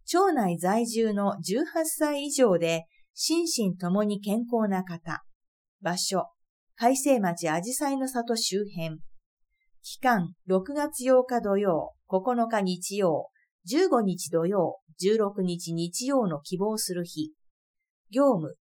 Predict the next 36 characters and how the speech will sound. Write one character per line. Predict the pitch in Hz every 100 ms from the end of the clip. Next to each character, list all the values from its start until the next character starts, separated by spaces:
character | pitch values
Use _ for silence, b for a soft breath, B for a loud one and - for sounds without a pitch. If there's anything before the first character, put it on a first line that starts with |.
| _
駐 | - 262
車 | 330 320
場 | 302 294
ボ | 247 247
ラ | 233
ン | 185
テ | 156 127
ィ |
ア。 | - _ _ - - _ _ _ _ -
時 | 202 220
間、 | 240 233 233
八 | 247 240 254
時 | 226
三 | 269 254
十 | 247 254 -
分 | 214
か | 220 269
ら | 214
十 | 175 277
六 | 330 320
時 | 302
三 | 185 196 196
十 | 196 196 _
分。 | 156 139 - _ _ _ _ _ _ _
内 | 170 202 208
容、 | 180 170 160 - _
駐 | - 269 330
車 | 330 320
場 | 320 311
で | 311
の | 262 160
料 | 175 294
金 | 302 175 160
徴 | 196 196
収 | 196 190 185
と、 | 180 170